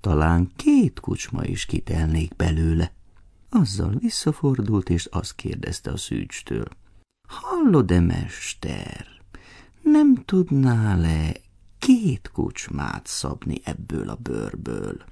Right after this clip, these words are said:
"Tudok én", felelte a szűcs, "hogy ne tudnék?" "Hát akkor szabj kettőt", mondta az ember, azzal elment. Ment egy darabig, törte a fejét,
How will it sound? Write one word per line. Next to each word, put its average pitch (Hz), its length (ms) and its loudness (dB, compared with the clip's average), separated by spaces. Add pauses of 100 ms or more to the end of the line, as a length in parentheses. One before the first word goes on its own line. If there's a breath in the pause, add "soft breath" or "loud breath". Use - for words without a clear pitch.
(720 soft breath)
"Tudok 95 440 6
én", 92 540 -2 (380)
felelte - 500 -10
a - 100 -8
szűcs, - 380 -10
"hogy 277 360 2
ne - 200 -8
tudnék?" - 760 -6 (540 soft breath)
"Hát 85 340 -2
akkor 165 360 2
szabj 294 400 -2
kettőt", 165 720 0 (340)
mondta - 460 -2
az - 220 -8
ember, - 540 -8
azzal 151 300 0
elment. - 480 -10 (1080)
Ment 214 440 4
egy 98 160 -4
darabig, 110 520 0
törte 95 520 2
a 85 60 0
fejét, 90 520 -2